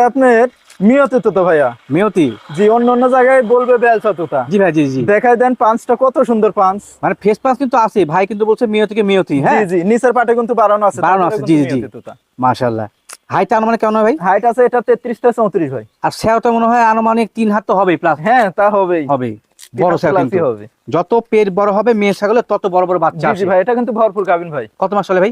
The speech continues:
Speaker 1: এটা আপনার সাড়ে তিন মাস প্লাস।
Speaker 2: সাড়ে তিন মাস প্লাসে আছে।
Speaker 1: জি, এটার ক্ষেত্রে গ্যারান্টি হবে ইনশাআল্লাহ।
Speaker 2: আচ্ছা, এটার ক্ষেত্রে পরিপূর্ণ গ্যারান্টি হবে
Speaker 1: জি,
Speaker 2: ইনশাআল্লাহ।
Speaker 1: জি ভাই।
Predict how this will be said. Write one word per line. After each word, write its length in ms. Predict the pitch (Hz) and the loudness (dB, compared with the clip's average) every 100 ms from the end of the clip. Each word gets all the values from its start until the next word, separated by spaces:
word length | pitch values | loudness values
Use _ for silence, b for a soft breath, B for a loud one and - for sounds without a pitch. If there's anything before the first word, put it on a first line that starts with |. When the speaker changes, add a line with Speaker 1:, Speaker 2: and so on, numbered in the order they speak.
| - - | -4 -2
Speaker 1:
এটা 100 | 208 | -2
আপনার 200 | 208 233 233 - | 0 0 -2 0
সাড়ে 180 | 214 220 | 0 0
তিন 100 | 226 | -2
মাস 100 | 226 - | -4 0
প্লাস। 220 | 196 131 - - | 0 0 -6 -12
Speaker 2:
সাড়ে 160 | 165 151 | -8 -4
তিন 80 | 165 | -4
মাস 100 | 175 180 | -4 -4
প্লাসে 220 | 160 165 | -2 -2
আছে। 140 | 170 | -2
Speaker 1:
জি, 80 | 160 123 175 | -4 -4 -2
এটার 160 | 202 208 | 0 0
ক্ষেত্রে 200 | 226 226 | 0 -2
গ্যারান্টি 260 | 196 196 196 | 0 -2 0
হবে 120 | 170 156 | -2 -2
ইনশাআল্লাহ। 320 | 139 135 110 120 | -6 -6 -6 -10
Speaker 2:
আচ্ছা, 160 | - | -6
এটার 120 | 135 165 | -4 -4
ক্ষেত্রে 180 | 170 214 202 | -2 -2 0
পরিপূর্ণ 360 | 180 185 190 262 254 | -2 -2 -2 -2 0
গ্যারান্টি 240 | 170 160 160 | -2 -2 -2
হবে 100 | 135 | -2
Speaker 1:
জি, 40 | |
Speaker 2:
ইনশাআল্লাহ। 280 | 139 127 113 | -2 -2 -2
Speaker 1:
জি 40 | 123 | -6
ভাই। 100 | 117 | -8